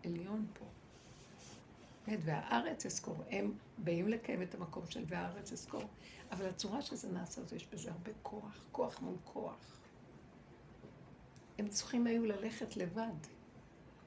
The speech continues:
כשאנחנו עושים את זה מתוך נקודה פנימית של עבודת אמת. יש יותר מדי כאן צבא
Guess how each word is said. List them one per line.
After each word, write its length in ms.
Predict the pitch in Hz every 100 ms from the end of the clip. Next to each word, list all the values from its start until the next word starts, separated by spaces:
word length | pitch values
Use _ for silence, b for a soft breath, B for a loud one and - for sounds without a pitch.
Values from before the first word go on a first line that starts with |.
| - - - - - - -
כשאנחנו 480 | - 180 170 - -
עושים 340 | 180 160 202 202
את 100 | -
זה 100 | 170
מתוך 400 | 170 180 - -
נקודה 340 | - - 170
פנימית 460 | 170 - 170 170 - - B B -
של 220 | - 214 170
עבודת 400 | 165 160 - -
אמת. 200 | 165 165 - - B B - -
יש 160 | -
יותר 300 | 285 - 208
מדי 400 | 214 196 175 180 175
כאן 160 | 175 156
צבא 380 | - 165 160